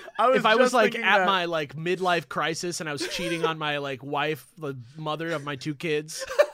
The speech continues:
Speaker 3: Uh,
Speaker 2: You don't
Speaker 3: name, sir? Uh, Jack Wor-, you, like, look at a, it's like a bowl of candy with Werther's Originals. You're just like,
Speaker 2: You don't
Speaker 3: "Jack
Speaker 2: even, you don't even hesitate.
Speaker 3: Worthington."
Speaker 2: You're just like, "Jack Worthington."
Speaker 3: <laughs> That's it. You just, you better practice.
Speaker 2: <laughs>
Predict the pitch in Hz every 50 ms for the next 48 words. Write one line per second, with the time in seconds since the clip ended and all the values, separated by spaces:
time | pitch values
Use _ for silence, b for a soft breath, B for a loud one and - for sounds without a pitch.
0 | - - - - - - - - _ _ - 359 - _ _ _ _ _ - 466
1 | - 440 370 - - - B B B B B _ - 208 196 196 190 196 202 214
2 | 202 - - - 269 262 269 247 - - - 170 147 127 113 104 95 90 92 90
3 | - - - 131 135 135 143 143 143 143 139 139 139 139 139 139 139 135 139 131
4 | 120 117 127 131 135 139 143 160 170 160 170 147 175 185 - 196 170 151 127 120
5 | 110 156 165 165 143 - 156 151 151 147 - 147 139 139 143 147 139 135 127 120
6 | 123 123 131 127 135 131 131 123 120 120 113 123 131 135 139 135 143 123 95 -
7 | - 104 98 - - - 95 92 185 226 262 285 269 262 254 233 220 196 190 214
8 | 254 269 254 233 214 185 180 180 196 - - 190 151 170 - 285 247 151 165 170
9 | 185 185 - - 190 156 135 - _ _ _ - 120 - 156 147 139 - - 131
10 | 131 123 113 113 101 98 104 98 90 90 _ _ _ _ _ - 180 - 113 -
11 | 466 - - - - - - - - 190 170 - - - 196 - - 190 - 147
12 | - 127 - - - - - - - - - 320 269 - - 311